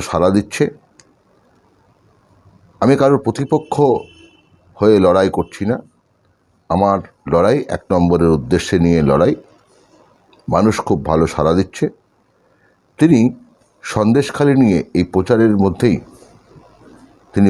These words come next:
মন্তব্য করেন, কড়া সমালোচনা করেন, সেটা বক্তব্যের এই ভিডিওর প্রথমেই শুনেছেন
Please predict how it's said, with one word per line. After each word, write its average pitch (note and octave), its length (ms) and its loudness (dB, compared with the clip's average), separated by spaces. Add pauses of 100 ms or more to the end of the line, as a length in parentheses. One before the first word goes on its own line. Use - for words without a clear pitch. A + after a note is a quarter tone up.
(120)
মন্তব্য F2 360 0 (140)
করেন, F2+ 200 0 (380)
কড়া C3 260 0
সমালোচনা D#2+ 540 -2
করেন, B1 180 -6 (540)
সেটা D#2+ 220 -2 (100)
বক্তব্যের E2 520 0 (420)
এই D#2 140 0
ভিডিওর D#2+ 380 0
প্রথমেই D#2+ 420 -2
শুনেছেন G2 340 0